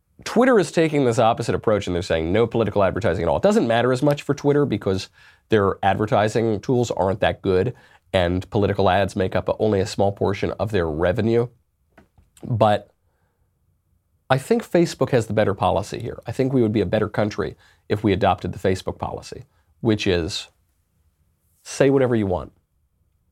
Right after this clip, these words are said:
Make your argument, have speech.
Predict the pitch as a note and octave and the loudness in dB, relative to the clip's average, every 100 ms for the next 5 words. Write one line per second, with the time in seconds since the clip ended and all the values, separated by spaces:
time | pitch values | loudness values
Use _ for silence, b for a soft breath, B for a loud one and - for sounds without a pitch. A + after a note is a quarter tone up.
0 | _ _ _ _ _ _ _ _ _ _ | _ _ _ _ _ _ _ _ _ _
1 | B2 B2 A#2 A2 G2 F#2 - - _ _ | 0 2 2 2 2 -2 -10 -16 _ _
2 | _ _ - B2 A#2+ A#2 - - F#2 - | _ _ -2 2 2 -2 -8 -6 -6 -8
3 | - | -20